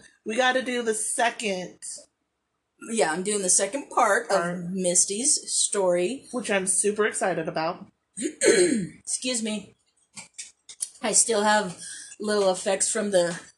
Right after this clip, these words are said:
Speaker 2: Covino.
Speaker 1: Rona?
Speaker 2: From the cr-, Crony Vino. The Roni Vino. 'Cause as I t-,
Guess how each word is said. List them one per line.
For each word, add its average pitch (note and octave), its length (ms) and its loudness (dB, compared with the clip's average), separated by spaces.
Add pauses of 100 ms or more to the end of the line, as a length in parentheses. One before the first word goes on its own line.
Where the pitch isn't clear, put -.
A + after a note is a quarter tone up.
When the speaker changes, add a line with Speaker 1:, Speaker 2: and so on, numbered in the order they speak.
(200)
Speaker 2:
Covino. A3 680 2 (320)
Speaker 1:
Rona? A3 720 -4 (120)
Speaker 2:
From G#3 220 -2
the F#3 240 2
cr-, G#3 220 -10 (100)
Crony A#3 500 4
Vino. A3+ 600 0 (960)
The G#3 100 2
Roni G#3+ 380 0
Vino. G3+ 520 0 (680)
'Cause A3 160 2
as G#3+ 300 4
I G#3+ 140 2
t-, - 80 -8